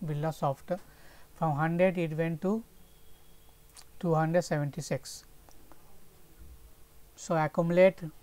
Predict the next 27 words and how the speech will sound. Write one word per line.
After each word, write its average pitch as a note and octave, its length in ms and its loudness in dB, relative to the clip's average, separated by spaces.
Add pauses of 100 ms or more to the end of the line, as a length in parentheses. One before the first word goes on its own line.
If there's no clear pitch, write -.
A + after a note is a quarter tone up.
(260)
if E3 280 -4
come F#3 320 4
near F3+ 200 4
two F3 180 -4
forty F3 500 0
to E3+ 320 0 (1400)
two E3+ 160 0
hundred E3 300 2
levels D3+ 340 4
again D#3 400 0 (300)
in D#3 160 -4
corrections, D#3 680 -2 (600)
if E3+ 120 -6
any, E3+ 300 0
any F3 180 -2
corrections E3 440 -2
come, D3 280 0 (600)
then D3+ 220 -2
the D3 80 -2
target D#3+ 500 2
will F3 180 2
be D3+ 260 -2 (1000)
from D#3 380 -4
the D#3 180 0
E F3+ 360 -4
W E3+ 320 0
method. D#3+ 440 -2